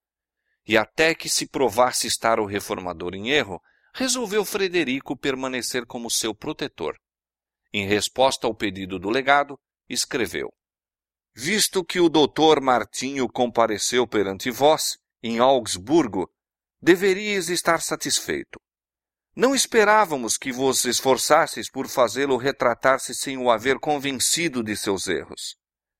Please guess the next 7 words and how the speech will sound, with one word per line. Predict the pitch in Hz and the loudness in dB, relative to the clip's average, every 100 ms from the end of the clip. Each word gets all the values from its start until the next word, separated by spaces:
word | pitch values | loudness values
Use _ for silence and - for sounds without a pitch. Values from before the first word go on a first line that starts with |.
| _ _ _ | _ _ _
Nenhum | 135 175 208 254 233 | -2 0 2 0 2
dos | 208 135 | 2 4
homens | 165 156 143 101 | 4 4 -2 -2
doutos | 101 131 135 - 104 | 4 4 4 0 -8
de | 90 101 | -6 0
nosso | 113 110 - | 2 2 -2
principado | 95 98 - - - 82 98 80 | -8 -10 -10 -8 -2 0 0 -2